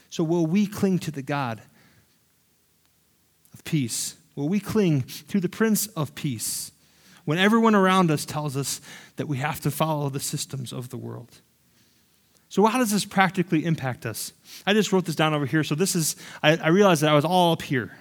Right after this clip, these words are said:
okay? And I need just to say a couple things really quick about what it means in our everyday lives, 'cause probably none of us have the power to change, uh, wars <laughs> and, and things like that at this point.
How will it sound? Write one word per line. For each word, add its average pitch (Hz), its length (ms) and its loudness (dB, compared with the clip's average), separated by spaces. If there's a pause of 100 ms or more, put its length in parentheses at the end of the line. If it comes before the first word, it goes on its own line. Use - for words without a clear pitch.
okay? 139 160 -2
And 135 80 0
I 139 60 2
need 151 80 -2
just 156 160 -4
to 147 60 -4
say 135 300 -2 (280)
a 143 40 -8
couple 165 300 0
things 135 360 -4
really 139 220 0
quick - 460 -12 (640)
about - 160 -10
what 139 100 -2
it 135 80 -4
means 123 460 -6
in 139 100 -8
our 123 140 -4
everyday 123 480 -4
lives, 101 540 -8 (100)
'cause 147 160 -6
probably 180 520 2
none 160 200 2
of 156 80 0
us 151 120 -2
have 139 180 -4
the 127 60 -10
power 143 540 -2 (300)
to 147 80 -4
change, 151 640 -2 (500)
uh, 131 240 -6
wars 143 640 0 (420)
<laughs> - 420 -18
and, 143 200 -4
and 156 160 -2
things 165 180 2
like 139 140 0
that 143 140 2
at 135 100 -4
this 139 160 -4
point. 160 320 -6